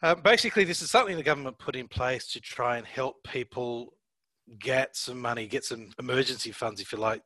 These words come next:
during the coronavirus, but not everybody can do it. Uh, it's self-reporting, so the idea is that you, um, meet these criteria, and, and that means that you've gotta be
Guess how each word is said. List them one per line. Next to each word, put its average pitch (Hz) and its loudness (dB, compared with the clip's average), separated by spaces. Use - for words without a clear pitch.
during 110 -6
the 98 -16
coronavirus, 110 0
but 120 0
not 139 4
everybody 117 -4
can 101 -12
do 104 -6
it. - -10
Uh, 127 4
it's 139 0
self-reporting, 160 4
so 120 2
the 120 0
idea 117 4
is 110 -4
that 107 -8
you, 110 -6
um, 113 0
meet 143 2
these 117 2
criteria, 127 4
and, 123 4
and 131 2
that 135 4
means 123 0
that 117 -4
you've 117 -4
gotta 117 4
be 110 -2